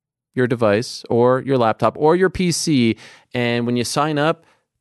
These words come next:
put in the code, the M M A R. That lets them know we sent ya. We appreciate it very much. Why are we here?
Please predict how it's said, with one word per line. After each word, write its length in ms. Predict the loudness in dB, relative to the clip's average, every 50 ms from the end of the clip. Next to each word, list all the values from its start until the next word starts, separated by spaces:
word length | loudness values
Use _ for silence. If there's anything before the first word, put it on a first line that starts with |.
| _
put 180 | -4 -2 -2 0
in 80 | 0 -2
the 80 | -4
code, 320 | -2 -2 0 0 0 0 0
the 100 | -2 -2
M 240 | -2 -2 -2 -2
M 0 |
A 100 | 0 0
R. 220 | 0 0 0 0 -2 _ -8
That 400 | -4 0 0 0 0 -2 -4 _ -4
lets 260 | -2 -2 -2 -2 -2
them 280 | -2 0 0 0 0 0
know 260 | 0 0 2 0 0
we 180 | 0 0 -2 -4
sent 380 | -2 -2 -2 -2 -2 -2 0
ya. 220 | 0 0 0 0 -2 _ _ -6
We 140 | -4 -2 -2
appreciate 520 | -2 -2 -4 -6 -4 -4 -4 -2 -2 0
it 180 | 0 -2 -2 -4 _ _ _ _ -10
very 240 | -4 -2 -2 -2 -2
much. 380 | -4 -6 -8 -10 -10 -12 -16 -18 _ _ _ _ _ _ _ _ _ _ -2
Why 260 | 2 4 4 6 6
are 100 | 4 4
we 140 | 2 2 0
here? 340 | 0 0 -2 -2 -4 -8